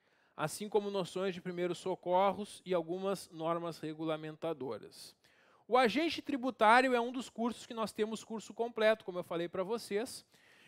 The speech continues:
E o conteúdo aqui, pessoal, é um pouco de direito tributário, um pouco de responsabilidade fiscal,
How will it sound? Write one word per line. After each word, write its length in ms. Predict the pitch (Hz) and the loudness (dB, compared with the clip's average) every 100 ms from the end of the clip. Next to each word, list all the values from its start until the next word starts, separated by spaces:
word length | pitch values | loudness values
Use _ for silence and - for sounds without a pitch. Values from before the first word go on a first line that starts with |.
| - | 0
E 100 | 254 | 0
o 60 | |
conteúdo 640 | 262 294 262 247 262 320 294 | 4 2 6 6 8 8 6
aqui, 240 | - 254 | 4 -2
pessoal, 600 | - 226 - 190 160 147 - | -2 -4 2 6 8 6 2
é 120 | 202 | 0
um 120 | 214 | 0
pouco 340 | - 262 294 | 0 0 0
de 140 | 233 226 | -2 -2
direito 480 | 214 202 220 - 220 | 0 4 4 2 -10
tributário, 760 | 196 185 214 208 196 262 302 _ _ _ _ _ _ _ _ _ _ _ | -8 -8 -2 6 6 6 2 _ _ _ _ _ _ _ _ _ _ _
um 140 | 185 190 | -6 -4
pouco 380 | - 269 262 233 | 6 6 6 0
de 140 | 208 | 0
responsabilidade 1300 | 202 226 - 214 208 - 208 196 202 175 196 208 170 | 2 2 2 -6 -4 2 2 2 -2 4 6 6 0
fiscal, 680 | - 202 - 196 220 349 | -10 -10 -2 4 4 2